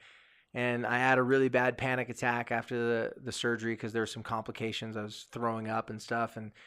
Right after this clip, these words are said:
and I took all the pain pills that I had from the last couple surgeries and that surgery, and I definitely took enough pain pills to probably kill a full-size horse.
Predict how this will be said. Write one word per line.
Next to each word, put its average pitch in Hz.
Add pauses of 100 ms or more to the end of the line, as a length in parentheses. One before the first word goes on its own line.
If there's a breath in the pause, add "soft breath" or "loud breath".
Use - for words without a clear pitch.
(400 soft breath)
and 120
I 127 (280)
took 147
all 139
the 143
pain 139
pills 131
that 131
I 120
had 127
from 117
the 113
last 123
couple 120
surgeries 120
and 113
that 117
surgery, 117 (440 soft breath)
and 170
I 180
definitely 180
took 151
enough 135
pain 123
pills 113
to 113 (540)
probably 117 (100)
kill 120
a 113
full-size 110
horse. -